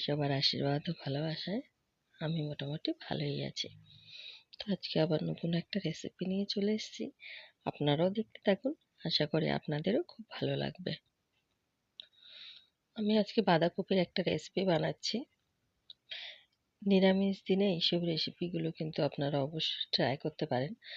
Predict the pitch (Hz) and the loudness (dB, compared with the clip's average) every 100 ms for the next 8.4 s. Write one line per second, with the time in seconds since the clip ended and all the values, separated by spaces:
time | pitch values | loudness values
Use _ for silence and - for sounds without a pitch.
0 | - - - 127 - 139 165 214 - - | -16 -18 -6 0 2 4 2 2 -4 0
1 | 208 190 180 180 175 180 170 170 160 190 | 2 2 0 0 -2 -2 2 2 2 0
2 | 262 _ _ - 185 220 - - 180 170 | -2 _ _ -2 0 0 -4 -6 -4 0
3 | 143 143 156 - 196 214 185 - 226 - | 0 2 -2 -2 0 2 0 -2 -6 -4
4 | - 180 170 160 214 - - - - - | 0 2 2 0 -2 -4 -12 -12 -14 -6
5 | - 160 160 - - 233 - 170 156 - | 0 4 2 0 -2 -2 0 0 0 0
6 | 359 - 135 - - 127 147 147 - _ | -2 2 2 2 2 2 2 -4 -6 _
7 | _ - _ _ _ _ _ _ - - | _ -20 _ _ _ _ _ _ -14 -12
8 | - - - - | -12 -14 -16 4